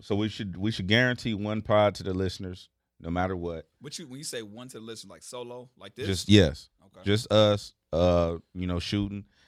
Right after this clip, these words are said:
Speaker 1: And then also, I mean, we got a lot of content.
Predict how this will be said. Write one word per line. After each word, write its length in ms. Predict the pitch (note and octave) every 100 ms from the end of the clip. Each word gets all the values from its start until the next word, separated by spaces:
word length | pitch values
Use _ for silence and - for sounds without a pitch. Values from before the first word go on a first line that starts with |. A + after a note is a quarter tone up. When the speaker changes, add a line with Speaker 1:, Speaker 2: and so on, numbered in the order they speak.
| -
Speaker 1:
And 140 | F2+
then 140 | F2+
also, 600 | F#2 A2 - G#2+ G2+ F#2+ -
I 80 | F2
mean, 180 | F#2+ F#2
we 120 | G2
got 140 | A2 F2+
a 100 | D2
lot 560 | D#2+ F#2 F#2 F#2 F#2
of 60 | F2+
content. 520 | - F#2 E2+ - D2